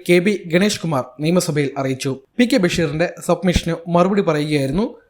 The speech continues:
കെ ബി ഗണേഷ് കുമാർ. വലിയ തുക കുടിശ്ശിക ഉള്ളതിനാൽ സംസ്ഥാനത്ത് ആർ സി ബുക്ക്, ലൈസൻസ് എന്നിവയുടെ അച്ചടി നവംബർ അവസാന വാരം മുതൽ മുടങ്ങിയിരുന്നു. വിഷയത്തിൽ പരിഹാരം കാണുവാൻ ധനകാര്യമന്ത്രിയും മുഖ്യമന്ത്രിയും ഇടപെട്ടുവെന്നും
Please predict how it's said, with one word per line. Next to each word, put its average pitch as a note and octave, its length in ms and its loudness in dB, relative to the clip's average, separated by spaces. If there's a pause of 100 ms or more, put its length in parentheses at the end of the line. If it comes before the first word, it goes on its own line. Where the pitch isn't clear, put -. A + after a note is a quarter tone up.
(240)
കെ E3+ 60 8
ബി D3+ 120 2
ഗണേഷ് C#3+ 320 -2
കുമാർ. B2+ 240 -4 (460)
വലിയ A3+ 260 4
തുക A3 460 -2
കുടിശ്ശിക G3 340 2
ഉള്ളതിനാൽ D#3+ 440 0 (120)
സംസ്ഥാനത്ത് E3 600 -2 (120)
ആർ C#3+ 180 0
സി - 160 0
ബുക്ക്, F#3 300 0 (100)
ലൈസൻസ് E3+ 540 0
എന്നിവയുടെ F3 420 0
അച്ചടി D3 380 -4 (120)
നവംബർ E3 500 2
അവസാന F3+ 420 0
വാരം F#3 280 2
മുതൽ E3 320 0
മുടങ്ങിയിരുന്നു. D3 720 0 (260)
വിഷയത്തിൽ C#4 500 2
പരിഹാരം A3+ 440 2
കാണുവാൻ G3+ 280 0 (140)
ധനകാര്യമന്ത്രിയും F#3 800 2
മുഖ്യമന്ത്രിയും F#3 680 0
ഇടപെട്ടുവെന്നും E3 640 0